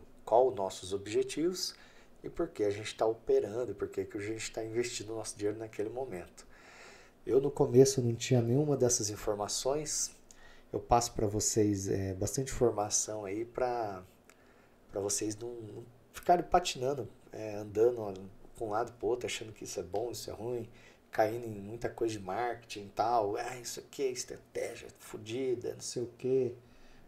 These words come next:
Não existe isso aí não, é você entender o que que você tá fazendo, o que que é o mercado, e aí você não vai acreditar mais em ações baratas, ações não sei o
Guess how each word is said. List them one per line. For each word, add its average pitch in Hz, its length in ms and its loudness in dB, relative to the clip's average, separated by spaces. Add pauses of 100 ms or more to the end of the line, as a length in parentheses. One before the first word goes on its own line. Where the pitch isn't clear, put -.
(140)
Não 156 120 -10
existe 135 320 -4
isso - 120 -6
aí 101 80 -4
não, 110 220 -4
é 110 380 -2
você 113 260 -2
entender 117 540 2
o 101 80 -4
que - 180 -8
que - 100 -10
você 101 200 -6
tá 98 100 -6
fazendo, 113 400 -2
o 120 60 -10 (100)
que 120 100 -6
que 120 160 -6
é 110 40 -2
o 104 40 -2
mercado, 127 600 0 (500)
e 131 60 2
aí 120 80 4
você 131 220 -2
não 135 60 -8
vai 139 100 4
acreditar 131 540 -4
mais 110 380 -2
em 95 100 -8
ações 98 300 -6
baratas, 98 800 -2
ações 98 420 -10
não 98 100 -14
sei 95 180 -6
o 90 40 -12